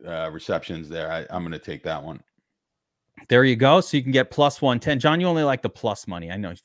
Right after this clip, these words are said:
Speaker 2: fucking greedy. Always
Speaker 1: No,
Speaker 2: got
Speaker 1: not
Speaker 2: plus
Speaker 1: really,
Speaker 2: money.
Speaker 1: but I just like
Speaker 2: Love
Speaker 1: this.
Speaker 2: that.
Speaker 1: I like that bet.
Speaker 2: Yeah. Um, but yeah, but you got, yeah, Reek over six and a half has a potential spot here as well. So a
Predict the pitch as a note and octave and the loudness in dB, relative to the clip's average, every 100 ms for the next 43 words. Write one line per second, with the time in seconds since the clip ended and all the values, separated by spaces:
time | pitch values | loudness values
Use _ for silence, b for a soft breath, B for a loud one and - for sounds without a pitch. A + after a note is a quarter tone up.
0 | _ - G2+ F#2+ G#2 G#2 F2 G#2+ G3+ C4 | _ -16 -14 -10 -6 -6 -4 -4 2 4
1 | F3+ C#3+ A2+ D3+ F2+ A2+ G2+ F#2 G#2 G#2 | 6 4 4 4 4 0 -2 2 0 0
2 | - G#2 G2+ G2+ G#2 F#2+ - F#2+ G2+ - | -2 -2 0 -4 -4 -8 -6 -2 -2 0
3 | F2 D2 F#2+ - _ _ _ _ _ _ | -2 -2 -6 -6 _ _ _ _ _ _
4 | _ _ B2 G#2 F#2+ C#3 A#2+ B2+ D3 G#2+ | _ _ 0 2 2 4 6 8 6 4
5 | D3 C3+ C#3 C#3 A#2+ C#3 D3+ A2 C3 E3+ | -6 0 2 4 2 4 4 6 6 4
6 | - D3+ D3 C#3 C3+ B2+ b - - C3+ | 4 2 4 6 4 2 b -4 -2 0
7 | C3 A2+ B2+ C#3 C#3 C3+ B2 A#2+ A#2+ C#3 | -2 0 2 2 2 0 -2 -4 -4 -4
8 | - C3 - B2+ B2+ A#2+ B2 A2 G2 A#2+ | 0 -2 2 4 4 2 0 0 2 2
9 | A#2 - A2 | 2 0 -2